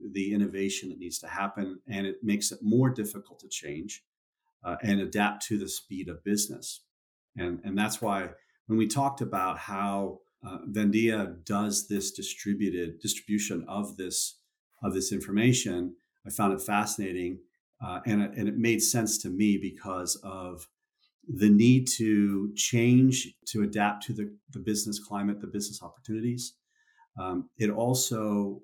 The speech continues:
one of the things I've seen, when you centralize, you have contributions of data from different groups.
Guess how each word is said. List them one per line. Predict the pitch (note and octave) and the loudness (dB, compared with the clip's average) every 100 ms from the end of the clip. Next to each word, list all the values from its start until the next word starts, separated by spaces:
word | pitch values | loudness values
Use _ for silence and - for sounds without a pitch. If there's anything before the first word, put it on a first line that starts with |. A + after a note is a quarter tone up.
| - | -6
one | A2+ | -2
of | A#2 | 0
the | |
things | A#2 A2 G#2+ | 0 -2 -2
I've | G2+ | -4
seen, | - - C3 C3+ G#2 G2+ G#2 - _ _ _ - | -4 0 6 8 8 6 2 -4 _ _ _ 0
when | A2 A#2+ | 8 8
you | A#2 | 8
centralize, | C3+ B2+ B2 G#2+ F#2+ F2+ G2 G2+ - _ _ _ | 4 2 2 -2 -2 -2 -4 -6 -8 _ _ _
you | G#2+ A#2+ | 4 6
have | A#2+ A#2+ A#2 A2 - - _ _ - | 6 4 4 0 -6 -16 _ _ -2
contributions | C3+ C#3 - G#2+ A#2+ A#2+ A2 G#2 | 2 4 2 2 2 2 0 0
of | F2 | -2
data | F#2+ F#2+ | -2 -2
from | - F2+ | -4 -8
different | F2 F2 - B2+ | -8 -8 -8 -4
groups. | D3 B2+ - - | 0 0 -2 -8